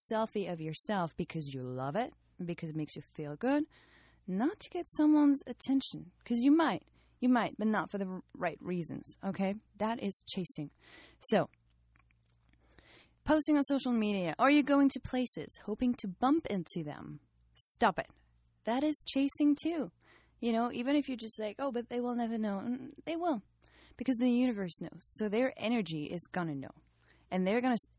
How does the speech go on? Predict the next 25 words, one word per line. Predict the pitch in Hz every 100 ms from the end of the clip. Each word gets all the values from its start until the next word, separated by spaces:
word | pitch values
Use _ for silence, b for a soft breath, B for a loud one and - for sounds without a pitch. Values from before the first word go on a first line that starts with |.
| -
end | 190 180
up | 180
rejecting | - 165 175 - -
you. | 151 139 -
And | 196 214
really, | 240 214
we | 175
don't | 165
want | 156 156
that, | 113 87
okay? | 170 175
What | 180 180
we're |
trying | 175 190 185
to | -
do | 180
here | 180 160 139 160
is | 151 -
to | -
attract. | 151 - - 156 135 - - B B B
We | 180
attract. | 165 - - 135 - - -
We |
don't | 160 156 156 -
chase. | - - 156 -